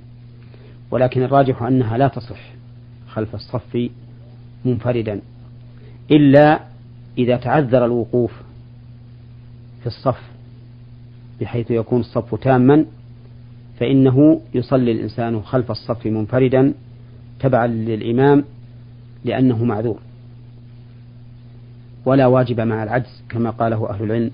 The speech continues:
رحمهم الله. وإذا كان الرسول عليه الصلاة والسلام جعل المرأة تقف خلف الصف منفردة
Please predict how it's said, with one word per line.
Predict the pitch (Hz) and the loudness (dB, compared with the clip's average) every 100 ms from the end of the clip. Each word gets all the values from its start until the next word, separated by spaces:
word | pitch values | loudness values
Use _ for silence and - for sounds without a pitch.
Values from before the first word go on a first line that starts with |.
| - | -12
رحمهم | - 113 113 107 | -14 -6 -6 -4
الله. | 104 110 143 - - - - - - - - - - - - - | -6 -4 -4 -6 -18 -20 -20 -20 -20 -20 -20 -20 -20 -20 -20 -8
وإذا | 127 139 131 | -4 0 0
كان | 123 139 131 | 0 0 0
الرسول | 120 120 135 | 0 -2 0
عليه | 117 117 | 0 -2
الصلاة | 113 - 113 | -4 -6 -8
والسلام | 113 110 117 113 | -6 -8 -6 -6
جعل | 113 113 113 | -4 -4 -2
المرأة | 117 127 127 - | -2 -2 -4 -12
تقف | - - 120 - | -10 -8 -10 -10
خلف | 117 107 | -10 -8
الصف | 107 - 120 - - - - - - - - - - | -12 -6 -8 -8 -18 -20 -20 -20 -20 -20 -20 -20 -8
منفردة | 120 113 120 123 120 113 127 123 | -6 -2 0 -2 -2 -4 -2 -2